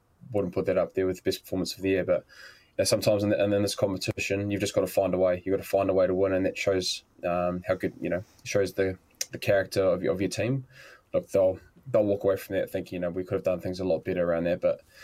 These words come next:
um, to walk away with, with four points on a short week travel, um, coming off a final, you know, there's a lot of emotional high that you have from a final. We felt that as well. You know, we weren't at, at our best, and, you know, it just comes with, um, having such a high of what that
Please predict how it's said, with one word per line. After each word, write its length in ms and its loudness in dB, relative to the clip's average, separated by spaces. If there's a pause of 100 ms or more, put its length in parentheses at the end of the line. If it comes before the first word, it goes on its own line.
(440)
um, 460 -2 (1500)
to 80 2
walk 240 2
away 140 6
with, 180 -2
with 140 -2
four 180 0
points 400 -2
on 340 0
a 60 0
short 280 0
week 200 0
travel, 400 2 (260)
um, 560 -4 (100)
coming 220 0
off 100 -2
a 60 -6
final, 480 2
you 60 -8
know, 100 0
there's 140 -2
a 40 -2
lot 80 4
of 60 0
emotional 420 0
high 200 2
that 120 -2
you 100 -4
have 60 -8
from 120 -6
a 40 -2
final. 300 2
We 120 0
felt 260 0
that 100 0
as 140 -4
well. 200 2
You 80 -4
know, 60 0
we 120 0
weren't 280 -2
at, 160 2 (720)
at 80 4
our 140 4
best, 480 0
and, 280 0
you 60 -2
know, 80 0
it 40 0
just 140 -4
comes 280 -2
with, 420 -2
um, 400 -2
having 220 2
such 180 -2
a 80 2
high 360 4
of 200 -6
what 200 0
that 200 2